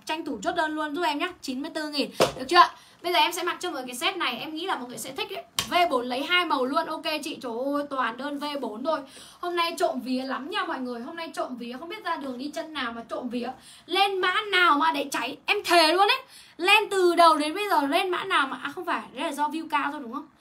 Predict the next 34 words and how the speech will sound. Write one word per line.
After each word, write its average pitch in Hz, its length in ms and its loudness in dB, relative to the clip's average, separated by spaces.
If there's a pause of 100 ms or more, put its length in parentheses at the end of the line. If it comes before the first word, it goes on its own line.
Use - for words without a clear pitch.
(140)
Chứ 359 100 -6
view 330 180 -6
thấp 415 160 -4
thì 254 80 -6
lên 285 180 -6
cái, 240 160 -16
cái 240 140 -14
quái 240 220 -6
thì 285 100 -12
chả - 80 -10
ế. 254 320 -6
<laughs> - 420 -4
F 427 200 6
hai 381 220 4
mươi 370 80 -2
mốt 453 180 4
kèm 311 180 0
size 339 300 0
và 320 120 -4
kèm 262 180 -10
số 247 140 -6
điện 330 120 -2
thoại. 294 220 0 (500)
F 440 240 2
hai 381 140 6
mươi 381 100 0
mốt 403 240 4
kèm 311 180 0
size 359 320 4
và 285 140 2
kèm 269 160 0
số 254 140 -6
điện 320 140 -4
thoại. 294 240 4